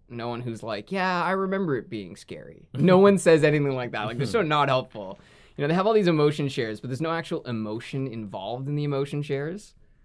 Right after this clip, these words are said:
Speaker 1: which just, it's the same as nineteen eighty-four, where everything looks fine, but in your bones, you can just feel that it's
Speaker 2: Right.
Speaker 1: wrong.
Speaker 2: Yeah.
Speaker 1: You just know it's wrong.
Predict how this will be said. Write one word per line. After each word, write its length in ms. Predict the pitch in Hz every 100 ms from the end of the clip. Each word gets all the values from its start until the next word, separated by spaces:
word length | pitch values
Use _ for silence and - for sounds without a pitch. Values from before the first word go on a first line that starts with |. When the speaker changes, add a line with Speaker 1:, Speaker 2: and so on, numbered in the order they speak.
| _ _ _ _ _ _ _ -
Speaker 1:
which 180 | 123
just, 600 | - 123 120 - - - _ - _ _ _ _ _ _ _ _ _ _ _
it's 200 | - 143
the 100 | 160
same 400 | 147 - 180 185
as 100 | 175
nineteen 360 | 165 147 143 147
eighty-four, 600 | 135 123 - 120 120 120
where 440 | 113 101 98 101 - _ _ _ _ -
everything 400 | 139 185 190 135
looks 380 | 110 143 -
fine, 520 | - 175 202 220 190 180 _ _ _ _
but 200 | 143 139 -
in 140 | 147
your 100 | 143
bones, 520 | 120 - 151 147 135
you 80 | 123
can 100 | 131
just 180 | 127 -
feel 420 | - 156 147 131
that 80 | 123
it's 80 | 117
Speaker 2:
Right. 160 | 110 101
Speaker 1:
wrong. 720 | 110 135 131 107 50 50 -
Speaker 2:
Yeah. 140 | - -
Speaker 1:
You 80 | 127
just 180 | 135
know 540 | 131 143 151 170 165 117
it's 260 | 101 -
wrong. 540 | 113 110 98 50 50